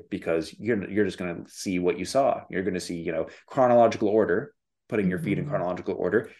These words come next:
Speaker 1: That's an algorithm too,
Speaker 2: <laughs>
Speaker 1: right? It is, and it, which
Speaker 2: Yeah.
Speaker 1: is true. It is an algorithm. Um, but it's a way, it's an interesting question of sort of saying, you know, uh,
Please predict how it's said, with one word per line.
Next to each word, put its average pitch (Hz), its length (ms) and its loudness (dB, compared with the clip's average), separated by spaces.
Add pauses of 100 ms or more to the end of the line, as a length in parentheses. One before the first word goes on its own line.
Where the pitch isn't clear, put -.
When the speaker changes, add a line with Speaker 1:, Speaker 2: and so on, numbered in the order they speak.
(160)
Speaker 1:
That's 82 200 0
an 113 60 -2
algorithm 135 540 4
too, 226 400 0
Speaker 2:
<laughs> - 80 -10 (540)
Speaker 1:
right? 208 540 0
It 170 120 2
is, 403 100 6
and 113 140 0
it, 269 60 0
which - 120 4
Speaker 2:
Yeah. 320 80 4
Speaker 1:
is - 60 0
true. 339 200 4 (400)
It 135 100 2
is 247 120 2
an 339 80 0
algorithm. - 480 -8 (440)
Um, 87 540 0
but 117 100 6
it's 110 100 2
a 117 60 6
way, 143 260 8
it's - 140 2
an 135 60 6
interesting 175 600 2
question 117 360 0
of 87 100 -8
sort 98 140 -10
of 95 80 -4
saying, 98 240 0
you 90 40 -2
know, 85 200 -2 (500)
uh, 92 140 4